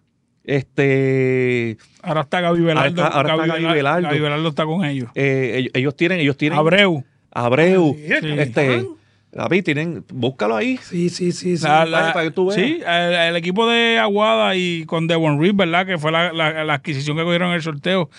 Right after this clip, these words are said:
Speaker 2: que hasta el momento no se ha sabido nada si va a jugar, pero tú tienes cinco tipos, por lo menos hay cinco o seis tipos sólidos también. O sea, que es verdad, ese equipo
Speaker 3: Pero, oye, pero yo, yo no puedo creer que ustedes no mencionen a San Germán.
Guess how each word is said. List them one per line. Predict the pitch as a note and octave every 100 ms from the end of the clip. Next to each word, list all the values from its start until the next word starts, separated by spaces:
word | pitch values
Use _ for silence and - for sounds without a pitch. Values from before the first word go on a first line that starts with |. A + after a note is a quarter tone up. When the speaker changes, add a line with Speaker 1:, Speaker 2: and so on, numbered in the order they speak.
| - -
Speaker 2:
que |
hasta | D3 D3
el | D3+
momento | C#3+ D3 E3+
no | E3
se | D#3
ha | D#3+
sabido | D3+ D3+ D#3+
nada | D#3 D#3+
si | C#3+
va | D#3
a |
jugar, | D3 E3 F#3
pero | E3 D3
tú | C#3+ D3 _ _ _
tienes | - E3 G#3
cinco | G3 G#3 G3+
tipos, | F3 F#3+ F#3+ E3+
por | E3+
lo | D#3
menos | E3 F3
hay | E3 E3+
cinco | E3 F3
o | F3
seis | D#3+ D#3
tipos | E3 D#3
sólidos | - C#3+ F3+ E3
también. | - B2 A#2 F3 F3+ _ - _
O |
sea, | - C3
que | C3
es | B2
verdad, | C3+ C3 D3
ese | E3+
equipo | D#3+ B3+
Speaker 3:
Pero, | B3 A#3 A3
oye, | D4 D#4
pero | A#3+ A3
yo, | F#3 G3 A3+
yo | F3
no | G3
puedo | G#3+ C4
creer | C4+ C#4+ E4+
que | D#4+
ustedes | - - F3+
no | F3+ A3
mencionen | A3+ A#3 D#4+
a | E4
San | A#3+
Germán. | G3 E3 C3 - D#3 D4